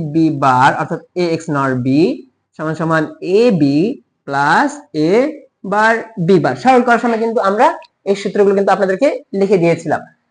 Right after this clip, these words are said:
এখন দেখো, এই মানটাকে আমাকে কোন গেটে আনতে বলছে? ন্যান্ড গেটে আনতে বলছে, ঠিক আছে? তাহলে আমি এখানে লিখবো, "প্রশ্ন মতে ন্যান্ড গেটে বাস্তবায়ন করো।" হ্যাঁ, চাইলে আপনি লিখতে পারেন, না লিখলেও আমরা যেভাবে পূর্বে করেছিলাম সেভাবে না লিখলেও কিন্তু হবে।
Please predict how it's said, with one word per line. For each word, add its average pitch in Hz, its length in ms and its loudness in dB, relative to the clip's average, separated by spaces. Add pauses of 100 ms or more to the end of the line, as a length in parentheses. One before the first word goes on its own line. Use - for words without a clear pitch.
(120)
এখন 247 280 -4
দেখো, 190 300 0 (180)
এই 240 160 2
মানটাকে 208 500 0
আমাকে 190 300 0
কোন 220 200 -4
গেটে 226 180 2
আনতে 233 200 2
বলছে? 247 320 2 (480)
ন্যান্ড 185 400 0
গেটে 214 220 2
আনতে 185 260 2
বলছে, 131 340 -6
ঠিক 285 120 -4
আছে? 381 220 -2 (360)
তাহলে 226 220 -6
আমি 214 280 0
এখানে 202 220 -2
লিখবো, 165 260 0
"প্রশ্ন 220 360 -4
মতে 175 280 -2
ন্যান্ড 190 240 2
গেটে 185 160 -2
বাস্তবায়ন 180 380 0
করো।" 123 140 -6
হ্যাঁ, 233 260 0
চাইলে 240 220 0
আপনি 233 160 0
লিখতে 214 260 0
পারেন, 233 200 0
না 208 160 0
লিখলেও 185 260 0
আমরা 196 200 0
যেভাবে 185 280 0
পূর্বে 185 200 0
করেছিলাম 185 420 0
সেভাবে 185 260 -2
না 175 160 2
লিখলেও 165 240 -2
কিন্তু 180 200 -4
হবে। 160 240 2